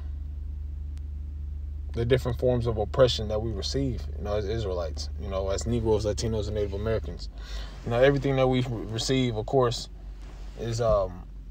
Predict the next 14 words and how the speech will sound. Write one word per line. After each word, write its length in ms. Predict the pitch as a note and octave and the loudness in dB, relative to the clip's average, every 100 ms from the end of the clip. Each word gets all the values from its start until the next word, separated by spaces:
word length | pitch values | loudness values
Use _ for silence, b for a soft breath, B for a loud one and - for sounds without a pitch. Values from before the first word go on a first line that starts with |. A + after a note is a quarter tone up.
| - - - | -14 -10 -6
is 120 | A2 | 4
self-inflicted, 720 | C#3 A#2+ A2+ C3+ C3+ G#2 - | 6 6 2 2 2 0 -8
man. 280 | G2 G2+ G2+ | -6 -6 -6
When 120 | G2+ | -6
you 60 | A#2 | -4
go 120 | A#2+ | -2
into 140 | A#2+ | -2
the 80 | G#2+ | -4
book 240 | A2 A#2 A#2+ | -4 -2 -2
of 80 | |
Deuteronomy, 560 | A2 B2 A#2 B2 A#2+ A#2 | -2 0 2 2 2 0
the 140 | A2+ - | -2 -4
twenty-eighth 380 | - B2+ A#2+ A#2 | -2 0 0 2
chapter, 440 | C#3 B2+ - F#2+ | 6 6 4 -8